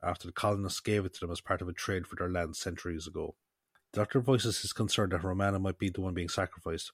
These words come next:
but Thon refuses to let him leave. He says that if the natives are calling for a sacrifice, that, that means they intend to attack, and theorizes that Dutt has delivered guns to them. He says that he and the others will now be able to claim self-defense when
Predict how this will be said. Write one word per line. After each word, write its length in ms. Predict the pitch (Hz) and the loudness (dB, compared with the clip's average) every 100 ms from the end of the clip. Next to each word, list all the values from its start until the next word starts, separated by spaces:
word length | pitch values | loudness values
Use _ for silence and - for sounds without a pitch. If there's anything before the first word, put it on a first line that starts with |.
| - | -8
but 100 | 85 _ - | -8 _ -4
Thon 220 | 101 98 | -2 -2
refuses 340 | 98 104 87 | 0 0 -2
to 100 | - | -4
let 180 | 87 80 | -4 -4
him 120 | 85 | -6
leave. 280 | 82 78 - - - - - | -6 -8 -10 -18 -20 -16 -6
He 60 | |
says 220 | 90 117 | 2 2
that 100 | 110 | 4
if 60 | 107 | 0
the 80 | 110 | 0
natives 300 | 113 117 117 | 0 0 0
are 60 | |
calling 280 | 120 117 107 | 0 0 0
for 140 | - 98 | 0 -2
a 40 | |
sacrifice, 520 | - 104 - - 87 | 0 0 0 -4 -6
that, 100 | 90 | -2
that 160 | 98 92 | -2 0
means 200 | 98 85 | -2 -2
they 80 | 92 | -4
intend 300 | 85 104 87 | -2 -4 -4
to 100 | 92 | -6
attack, 340 | - 90 - _ - - - - | -2 -2 -2 _ -20 -20 -14 -6
and 140 | 110 | -2
theorizes 540 | - 110 104 95 90 | 2 4 4 4 0
that 180 | 95 87 | -2 0
Dutt 180 | - 95 | 2 2
has 160 | 104 92 | 0 -2
delivered 360 | 101 90 85 | 0 -2 -2
guns 240 | 92 85 - | -4 -4 -4
to 80 | |
them. 180 | 78 73 - _ _ _ _ - - - - - | -6 -8 -14 _ _ _ _ -20 -20 -20 -18 -4
He 100 | 98 | 2
says 240 | 117 101 | 4 4
that 120 | 104 | 0
he 160 | - 127 | 0 2
and 80 | 120 | 4
the 60 | |
others 220 | 117 110 95 | 4 4 4
will 80 | |
now 180 | 101 101 | 4 2
be 160 | 95 104 | 4 4
able 140 | 92 | 4
to 100 | - | -2
claim 240 | - 101 87 | -4 -2 -2
self-defense 720 | - 95 95 - 90 82 - - | -2 -2 -2 -2 -2 -4 -8 -8
when 260 | 95 95 | -6 -6